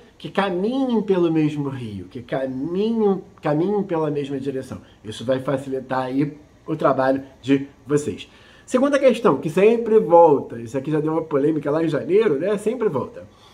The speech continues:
É o uso da primeira pessoa do singular, especificamente na uerj, tá? Em nenhum vestibular do Brasil você pode fazer isso,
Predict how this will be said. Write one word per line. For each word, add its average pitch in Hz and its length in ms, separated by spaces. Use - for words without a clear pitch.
É 143 160
o 233 300
uso 233 400
da 160 160
primeira 190 380
pessoa 180 380
do 190 120
singular, 165 600
especificamente 226 1200
na 170 80
uerj, 101 520
tá? 123 240
Em 151 80
nenhum 180 380
vestibular 220 680
do 190 60
Brasil 175 400
você 175 220
pode 151 240
fazer 147 360
isso, - 220